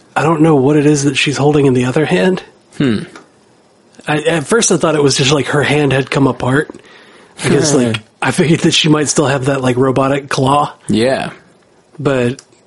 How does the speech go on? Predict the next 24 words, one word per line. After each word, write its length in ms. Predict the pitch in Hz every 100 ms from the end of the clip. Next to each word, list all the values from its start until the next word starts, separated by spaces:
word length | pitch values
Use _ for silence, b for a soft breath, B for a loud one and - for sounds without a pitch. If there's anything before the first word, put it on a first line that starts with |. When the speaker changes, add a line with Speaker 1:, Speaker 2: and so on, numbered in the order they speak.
| _ _ _ - -
Speaker 1:
that's, 440 | 135 139 127 -
uh, 60 | 147
it 180 | 143 143
looks 200 | 156 139
like 120 | 143
she's 180 | - 135
got 260 | 156 139 - 127 _ _ -
all 180 | 143
of 80 | 147
her 80 | 139
hands 480 | 127 147 139 135 -
in, 260 | 139 131
uh, 220 | 127 123 127
in 180 | 139
a 60 | 131
normal 400 | 131 135 135 131
state 500 | 123 - 139 139 - - B B B B B B -
in 180 | 143
this 160 | 143 135
<laughs> 0 |
trailer. 440 | - - 185 233 240 -
Speaker 2:
Yeah. 420 | - 113 110 98 - B B
There's 200 | 135 147
a, 200 | 139 120